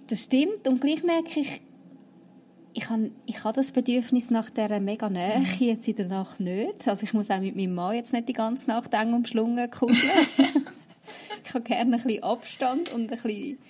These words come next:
Speaker 2: Ja.
Speaker 1: ja, meinen Bereich.
Speaker 2: Genau.
Speaker 1: Und es ist nicht erholsam für mich, weil ich dauernd Nähe habe.
Speaker 2: Ja, das ist bei mir genau gleich.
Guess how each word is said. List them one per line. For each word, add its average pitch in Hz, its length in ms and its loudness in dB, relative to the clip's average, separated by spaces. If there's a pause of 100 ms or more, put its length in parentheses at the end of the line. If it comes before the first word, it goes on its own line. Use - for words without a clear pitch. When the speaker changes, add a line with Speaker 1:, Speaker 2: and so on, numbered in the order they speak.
(120)
Speaker 2:
Ja. 208 260 -6 (420)
Speaker 1:
ja, 226 400 2
meinen 247 260 4
Bereich. 214 560 2 (440)
Speaker 2:
Genau. 180 340 -2 (160)
Speaker 1:
Und 233 120 0
es 220 80 0
ist - 60 -4
nicht 208 140 0
erholsam 294 540 -2
für 359 100 -4
mich, 359 280 0
weil 208 140 2
ich 214 100 -4
dauernd 240 340 -2
Nähe 247 420 0
habe. 233 240 2
Speaker 2:
Ja, 202 140 0
das 202 180 -8
ist 196 120 -8
bei 220 80 -4
mir 202 140 -4
genau 196 340 -6
gleich. 208 260 -6